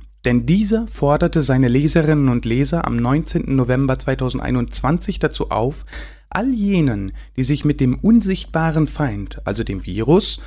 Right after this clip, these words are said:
verbündeten und sich somit laut der neuen Normalitätslogik ebenfalls als, Achtung, Originalzitat, Staatsfeinde klassifizieren ließen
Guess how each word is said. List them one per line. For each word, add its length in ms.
verbündeten 760
und 180
sich 180
somit 460
laut 380
der 120
neuen 440
Normalitätslogik 1300
ebenfalls 760
als, 380
Achtung, 460
Originalzitat, 880
Staatsfeinde 1000
klassifizieren 760
ließen 440